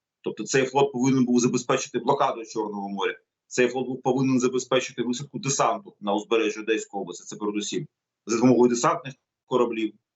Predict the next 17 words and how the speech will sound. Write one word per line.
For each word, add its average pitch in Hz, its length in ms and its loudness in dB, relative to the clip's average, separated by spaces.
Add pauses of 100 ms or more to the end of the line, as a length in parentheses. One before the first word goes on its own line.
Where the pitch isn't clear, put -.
(240)
і 104 80 -8
за 117 120 -2
допомогою, 117 520 4
там, 110 140 -2
кораблів 117 340 0
прикриття. 117 540 -2 (560)
Цей, 151 460 0
е, 135 380 -4
Чорноморський 143 600 -2
флот 143 340 2
повинен 139 300 2
був 127 160 0
забезпечити 139 680 -2
контроль 139 360 0
над 131 120 -4
островом 131 360 0
Зміїний. 113 520 2